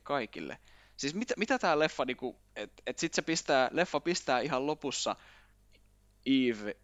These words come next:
Evein siihen, niinku, Moneypennin asemaan, niinku, sihteeriksi. Ja se on, niinku, iso twisti. Aa, tämä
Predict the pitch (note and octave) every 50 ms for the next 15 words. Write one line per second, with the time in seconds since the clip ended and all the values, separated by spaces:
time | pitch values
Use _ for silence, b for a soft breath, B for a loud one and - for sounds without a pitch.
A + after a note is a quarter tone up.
0 | _ - - C3+ C3+ C3 A#2+ A2+ A2 G#2 G2 - - _ _ _ _ - - -
1 | A#2 A#2+ A2+ A2 - A#2 A#2+ B2+ C3 B2+ A#2 - - A#2 F#2+ G2 F#2+ F#2 - -
2 | - A#2 A2 G2+ F2+ C#2+ D#2 E2+ G2 - G#2+ - - C3+ A#2+ - - - F#2 C#2+
3 | B1 D#2+ G2 - - - - - _ _ - C#3 C#3 D#3 D#3+ F3 F3+ - E3+ D3
4 | F#3 F#3 D3 - D#3 C#3+ B2+ - - A2 B2 G3+ A3+ F#3+ - F3+ E3+ E3+ D#3+